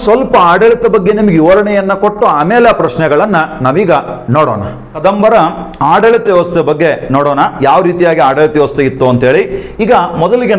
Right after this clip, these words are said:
ನೋಡ್ರಿ, ನಾವು ನಮ್ಮ ದೇಶವನ್ನ ರಾಜ್ಯಗಳನ್ನಾಗಿ, ರಾಜ್ಯಗಳನ್ನ ಜಿಲ್ಲೆಗಳಾಗಿ, ಜಿಲ್ಲೆಯನ್ನ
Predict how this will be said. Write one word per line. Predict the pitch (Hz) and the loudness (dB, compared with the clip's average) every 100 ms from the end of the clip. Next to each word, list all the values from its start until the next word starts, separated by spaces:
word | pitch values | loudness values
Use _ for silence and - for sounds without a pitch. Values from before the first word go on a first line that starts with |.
| 185 | 0
ನೋಡ್ರಿ, | 202 151 175 - - - - | 0 -2 -4 -10 -14 -8 0
ನಾವು | - 202 214 - 160 | 0 2 0 -2 -2
ನಮ್ಮ | 185 185 175 | -2 2 2
ದೇಶವನ್ನ | 208 208 185 185 196 196 196 - 147 | 2 0 0 0 0 2 0 0 0
ರಾಜ್ಯಗಳನ್ನಾಗಿ, | 165 - 175 165 160 156 151 156 | 0 2 0 0 0 0 0 2
ರಾಜ್ಯಗಳನ್ನ | 151 123 170 160 156 156 160 156 | 0 0 0 0 0 0 0 2
ಜಿಲ್ಲೆಗಳಾಗಿ, | 165 180 165 151 147 160 139 | 2 2 2 2 2 0 0
ಜಿಲ್ಲೆಯನ್ನ | 147 165 160 156 | 0 2 2 0